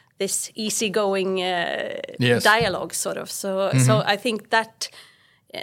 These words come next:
Speaker 1: that is a really good foundation for, uh, collaboration,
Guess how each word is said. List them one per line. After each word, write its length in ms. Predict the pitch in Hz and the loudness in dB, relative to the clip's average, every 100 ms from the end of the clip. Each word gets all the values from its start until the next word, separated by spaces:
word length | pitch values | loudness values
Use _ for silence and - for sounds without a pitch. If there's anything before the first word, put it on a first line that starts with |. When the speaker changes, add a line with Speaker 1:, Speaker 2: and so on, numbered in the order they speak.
| - | 0
Speaker 1:
that 180 | 220 220 | 0 0
is 160 | 240 - | -2 -2
a 60 | |
really 220 | 214 214 | 0 -2
good 220 | 196 214 - | -2 -4 -4
foundation 800 | - 190 196 214 233 - 190 180 | -4 -2 0 0 0 0 -2 -4
for, 500 | - 208 208 208 185 | -6 -2 0 2 0
uh, 520 | - 143 180 180 196 - _ - | -4 -8 -8 -8 -12 -16 _ -6
collaboration, 680 | 196 180 196 214 220 - | -2 0 0 0 0 -4